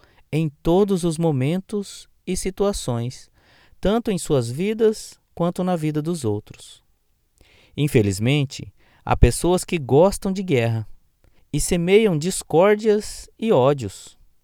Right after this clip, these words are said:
Porém, o papel dos filhos de Deus é outro. Se somos filhos de Deus, devemos deixar de lado palavras e conselhos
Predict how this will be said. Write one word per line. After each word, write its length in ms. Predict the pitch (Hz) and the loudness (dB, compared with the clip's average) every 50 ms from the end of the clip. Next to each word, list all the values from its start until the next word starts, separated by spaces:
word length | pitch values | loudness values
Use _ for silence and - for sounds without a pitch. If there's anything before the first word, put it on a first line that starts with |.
| _ _ _ _ _ _ _ | _ _ _ _ _ _ _
Porém, 500 | - 87 92 95 110 127 135 127 110 101 - - - _ _ _ _ - _ _ - | -4 0 2 4 4 4 2 2 0 -4 -10 -16 -20 _ _ _ _ -20 _ _ -10
o 80 | - 98 | -4 4
papel 440 | - - 113 110 - - 143 170 175 | 6 6 6 8 8 8 8 8 6
dos 200 | 156 147 139 - | 4 0 -2 -2
filhos 320 | - 170 160 160 151 139 | -2 -2 0 0 0 0
de 120 | 131 131 117 | 0 -2 -2
Deus 640 | 107 113 123 139 160 175 185 175 - - - - - | 0 2 2 2 2 2 0 -4 -8 -12 -18 -14 -6
é 140 | - 156 180 | -4 0 2
outro. 480 | 180 156 110 104 107 - - - - - _ _ _ _ _ _ _ _ _ _ _ _ _ _ _ _ | 2 2 2 0 -2 -6 -12 -20 -20 -20 _ _ _ _ _ _ _ _ _ _ _ _ _ _ _ _
Se 180 | - - - | -8 -6 -6
somos 440 | - - - 208 220 233 233 - - | -4 0 0 0 2 0 -2 -4 -4
filhos 340 | - 160 156 147 135 113 107 | -4 -2 -2 -2 -2 -4 -4
de 80 | 104 | -8
Deus, 640 | 95 104 117 135 147 135 110 107 - - - - _ _ _ _ _ _ | -6 -2 0 2 2 2 0 -2 -8 -14 -20 -20 _ _ _ _ _ _
devemos 440 | - 120 127 127 143 165 175 180 170 | -2 -2 0 2 2 2 0 0 -2
deixar 400 | 160 170 175 165 - - 170 175 | -2 -2 -2 -2 0 0 0 0
de 120 | 170 185 190 | 0 -2 0
lado 440 | 175 143 127 120 117 117 120 110 - - - _ _ - | 0 2 2 2 0 -2 -6 -12 -14 -14 -20 _ _ -6
palavras 520 | - 92 87 95 113 139 160 185 185 180 | -4 -4 0 2 2 2 2 0 0 -2
e 60 | 196 190 | -2 -2
conselhos 840 | - 208 214 - - - - 131 135 131 123 123 123 - - - | -4 -4 -6 -6 -6 -2 0 0 0 0 0 -4 -6 -8 -14 -20